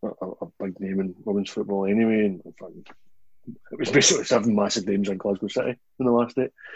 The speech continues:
Um, but I don't think anybody was expecting such a, such a big defeat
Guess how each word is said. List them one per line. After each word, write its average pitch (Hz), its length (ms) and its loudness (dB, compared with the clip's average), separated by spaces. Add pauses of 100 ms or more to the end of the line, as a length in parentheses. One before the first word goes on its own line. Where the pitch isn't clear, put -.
(340)
Um, 117 380 4
but 120 260 4
I 113 60 4
don't 123 200 2
think 110 200 -2
anybody 101 240 4
was 92 120 -4
expecting 107 460 -8
such - 260 -10
a, 92 120 -8 (720)
such - 360 -2
a 107 80 2
big 104 260 0 (100)
defeat 117 320 -2